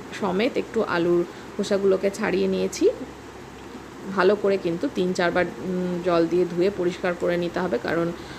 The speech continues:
আলুর গায়ে অনেক সময় নোংরা মাটি এগুলো লেগে থাকে। এটাকে মিক্সিতে পেস্ট করে নিয়েছি আলুর খোসাটা। উম, এবার অন্য একটা পাত্রে এটা ঢেলে নিয়েছি। এবার এর মধ্যে কিছুটা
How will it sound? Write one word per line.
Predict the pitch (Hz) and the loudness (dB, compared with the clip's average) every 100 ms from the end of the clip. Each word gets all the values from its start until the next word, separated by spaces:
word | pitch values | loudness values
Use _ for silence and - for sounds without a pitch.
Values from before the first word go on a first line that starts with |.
| - | -4
আলুর | - 185 185 | 2 4 4
গায়ে | 175 180 | 4 2
অনেক | 175 175 | 0 -2
সময় | 196 180 | -2 0
নোংরা | 180 180 180 180 | 0 0 0 0
মাটি | 170 165 185 | 0 0 2
এগুলো | 170 180 180 | 2 4 4
লেগে | 175 170 | 4 2
থাকে। | 180 156 339 | -2 -2 -2
এটাকে | 494 247 - - 392 - - - - | -2 -4 -4 -2 -2 -2 -10 -10 0
মিক্সিতে | 196 196 208 262 554 - - - | 0 0 -2 2 0 -2 -4 0
পেস্ট | 208 - | 0 2
করে | 208 214 | 2 4
নিয়েছি | 202 202 190 330 571 - - - - - | 4 2 0 0 -2 -4 -16 -16 -14 -6
আলুর | - 175 185 | -2 -2 0
খোসাটা। | 185 185 175 214 - | 0 0 -2 -4 -4
উম, | 190 185 | -2 -2
এবার | 180 180 180 | 0 0 2
অন্য | - 220 220 | 2 2 0
একটা | 208 208 | 0 -2
পাত্রে | 185 170 - 247 | 0 -2 0 0
এটা | - - - - - - | 0 -2 -4 -14 -10 2
ঢেলে | 214 190 | 4 4
নিয়েছি। | 175 165 165 175 | 4 0 0 -2
এবার | 175 170 | 0 0
এর | 170 | 0
মধ্যে | 165 - 403 | 0 -2 -2
কিছুটা | 220 - | -2 -2